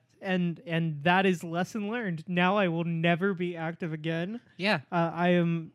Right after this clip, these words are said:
Speaker 1: I am now exclusively an apartment dweller.
Speaker 2: Exactly. Hey, I'm gonna tell ya,
Speaker 1: Yeah.
Speaker 2: breaking your right wrist, so effectively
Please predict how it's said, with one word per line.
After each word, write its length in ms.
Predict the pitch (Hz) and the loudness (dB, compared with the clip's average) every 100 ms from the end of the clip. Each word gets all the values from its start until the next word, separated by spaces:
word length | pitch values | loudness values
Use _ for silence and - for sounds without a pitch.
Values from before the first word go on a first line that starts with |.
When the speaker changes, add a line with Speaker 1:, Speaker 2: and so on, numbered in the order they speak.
| - | -2
Speaker 1:
I 120 | 175 | 2
am 180 | 175 165 | 4 2
now 380 | 165 160 160 160 | 0 0 -2 -4
exclusively 1040 | 170 147 - - 180 175 190 151 156 156 156 | -10 -12 -14 -4 -2 -2 -4 -4 -4 -6 -6
an 100 | 156 | -6
apartment 480 | 151 165 151 147 151 | -6 -6 -6 -8 -8
dweller. 500 | 131 135 147 180 208 - | -10 -12 -12 -12 -12 -12
Speaker 2:
Exactly. 500 | 131 143 - 120 117 - _ _ | -6 -6 -6 -10 -10 -20 _ _
Hey, 180 | 170 156 | -4 -2
I'm 80 | |
gonna 160 | 160 165 | -2 -4
tell 240 | - 143 170 | -6 -6 -4
ya, 140 | 214 - _ _ 151 | -6 -10 _ _ 0
Speaker 1:
Yeah. 220 | 202 175 | 4 4
Speaker 2:
breaking 260 | 156 233 185 | 2 0 0
your 160 | 135 | 0
right 340 | 117 120 143 - | -2 -4 -6 -8
wrist, 600 | 127 127 175 - - _ _ _ _ _ | -6 -6 -6 -10 -18 _ _ _ _ _
so 200 | - 151 143 | -6 -4 -4
effectively 840 | 147 160 156 170 151 147 151 | -4 -2 -2 -2 -2 -2 -4